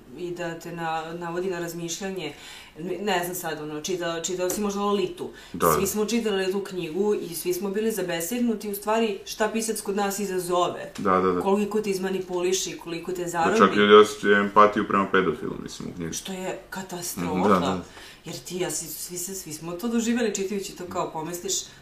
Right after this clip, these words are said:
Speaker 1: „Ali on nju stvarno voli.”
Speaker 2: Aha.
Speaker 1: I onda, kao, „Ali ne,
Speaker 2: Aha.
Speaker 1: bolestan je.”
Speaker 2: Da, da.
Speaker 1: I, kao,
Speaker 2: Mislim.
Speaker 1: postoji zato, zato ta knjiga,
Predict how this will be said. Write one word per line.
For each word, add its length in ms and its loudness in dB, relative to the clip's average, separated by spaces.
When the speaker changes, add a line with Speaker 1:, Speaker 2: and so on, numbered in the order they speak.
Speaker 1:
„Ali 160 -14
on 60 -12
nju 140 -12
stvarno 580 -6
voli.” 460 -8
Speaker 2:
Aha. 200 -10
Speaker 1:
I 40 -12
onda, 160 -8
kao, 360 -6
„Ali 200 -6
ne, 380 -4
Speaker 2:
Aha. 120 -8
Speaker 1:
bolestan 600 0
je.” 200 6
Speaker 2:
Da, 100 4
da. 200 8
Speaker 1:
I, 100 -8
kao, 320 2
Speaker 2:
Mislim. 300 -4
Speaker 1:
postoji 640 -2
zato, 580 -4
zato 120 -10
ta 120 -4
knjiga, 540 0